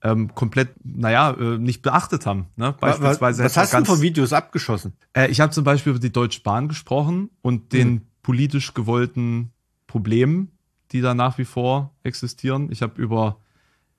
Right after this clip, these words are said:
Speaker 1: ich hab ein kleines, äh, satirisches Video über Christian Lindners Hochzeit gemacht.
Speaker 2: <laughs>
Speaker 1: Ja, über Uber hab ich gesprochen.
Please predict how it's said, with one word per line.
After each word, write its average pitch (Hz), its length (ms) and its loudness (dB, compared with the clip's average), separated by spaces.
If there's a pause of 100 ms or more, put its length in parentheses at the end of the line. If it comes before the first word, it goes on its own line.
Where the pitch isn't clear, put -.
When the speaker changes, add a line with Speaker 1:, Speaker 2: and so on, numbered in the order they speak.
(160)
Speaker 1:
ich - 100 -4
hab 123 100 2
ein 120 120 0
kleines, 120 460 -2
äh, 113 260 -2
satirisches 117 720 -4
Video 120 300 -4
über 107 460 -2
Christian 110 380 -4
Lindners 113 360 -6
Hochzeit 127 440 -6
gemacht. 135 240 -2
Speaker 2:
<laughs> - 1040 0
Speaker 1:
Ja, 113 160 2
über 120 300 0
Uber 165 280 2
hab 151 160 4
ich 151 120 -4
gesprochen. 147 600 -2